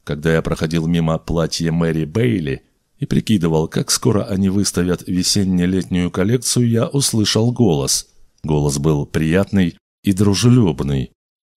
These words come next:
Казалось, его источник находится у меня за спиной, чуть выше головы. "Страшный суд над жителями Земли состоится через пять дней",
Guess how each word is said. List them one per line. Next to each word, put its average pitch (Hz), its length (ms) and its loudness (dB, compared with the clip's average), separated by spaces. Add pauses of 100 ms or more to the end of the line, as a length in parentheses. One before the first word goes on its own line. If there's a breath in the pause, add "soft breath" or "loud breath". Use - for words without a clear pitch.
Казалось, 76 500 0
его 78 320 2
источник 85 640 0
находится 123 560 0
у - 120 -4
меня 104 300 2
за 101 120 -4
спиной, 104 580 0 (220)
чуть - 300 -2
выше 139 320 2
головы. 127 560 2 (600)
"Страшный 78 720 -2
суд - 440 -4
над 78 300 -2
жителями 78 540 -2
Земли 78 640 -2
состоится 104 840 -2
через 110 460 2
пять 113 440 -2
дней", 107 840 -2